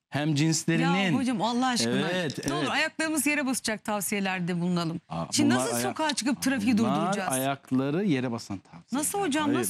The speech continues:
Speaker 1: biz burada
Speaker 2: olacak?
Speaker 1: bir fanteziden bahsetmiyoruz.
Speaker 2: Hocam
Speaker 1: Biz
Speaker 2: şimdi
Speaker 1: burada
Speaker 2: e,
Speaker 1: bir fanteziden
Speaker 2: tamam,
Speaker 1: bahsetmiyoruz.
Speaker 2: normale dönün.
Speaker 1: Tamam.
Speaker 2: Ben işte yirmi yıllık kocam var. O kadınım, iki tane çocuk doğurmuşum. E, e, bana göre trafiği durduracak kadının da bir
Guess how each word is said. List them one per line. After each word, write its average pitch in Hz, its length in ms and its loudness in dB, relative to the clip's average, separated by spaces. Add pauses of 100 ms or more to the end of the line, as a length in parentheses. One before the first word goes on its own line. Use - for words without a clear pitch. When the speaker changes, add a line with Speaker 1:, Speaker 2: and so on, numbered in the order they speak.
(100)
Speaker 1:
biz 254 60 2
burada - 80 0
Speaker 2:
olacak? 120 200 0
Speaker 1:
bir 123 60 0
fanteziden 113 680 -6
bahsetmiyoruz. - 640 -10 (160)
Speaker 2:
Hocam 277 240 0
Speaker 1:
Biz 285 80 -2
Speaker 2:
şimdi 220 220 2
Speaker 1:
burada 127 180 2
Speaker 2:
e, - 40 2
Speaker 1:
bir 131 80 -2
fanteziden 113 520 -2
Speaker 2:
tamam, - 180 0
Speaker 1:
bahsetmiyoruz. 339 320 0
Speaker 2:
normale 330 260 2
dönün. 247 260 0 (600)
Speaker 1:
Tamam. 85 240 -8 (1080)
Speaker 2:
Ben 233 240 -4 (120)
işte - 300 -6 (880)
yirmi 359 240 0
yıllık 285 260 0
kocam 240 440 0
var. - 300 -6 (840)
O - 80 -6
kadınım, 208 420 0
iki 302 160 0
tane 254 300 0
çocuk 254 340 0
doğurmuşum. 175 640 -2 (500)
E, 330 320 -2
e, 226 380 0 (300)
bana 277 380 2
göre 294 220 2
trafiği 294 500 2
durduracak 269 580 2
kadının 269 400 4
da 240 140 2
bir 269 160 4